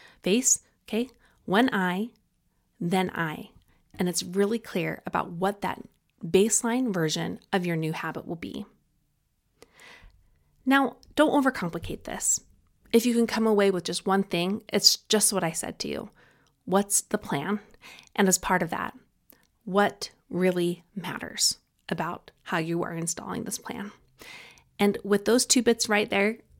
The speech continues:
I know that you will have the confidence you need to make the decisions that are right for you as you are installing whole new routines and systems and habits. Next week, I am teaching a free class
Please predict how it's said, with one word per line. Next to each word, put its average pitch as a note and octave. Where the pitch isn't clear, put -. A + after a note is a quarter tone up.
I G#3
know G3
that G3
you F3+
will F#3
have F3+
the F#3
confidence -
you F#3
need G3
to A3
make F3+
the G3+
decisions F#3+
that F#3
are F3+
right F#3
for -
you B3
as G#3
you A3
are G3
installing F#3+
whole B3+
new A#3+
routines G#3
and F3
systems C#4
and A#3+
habits. -
Next C#4+
week, D4+
I A3
am G#3
teaching G#3
a -
free F#3
class E3+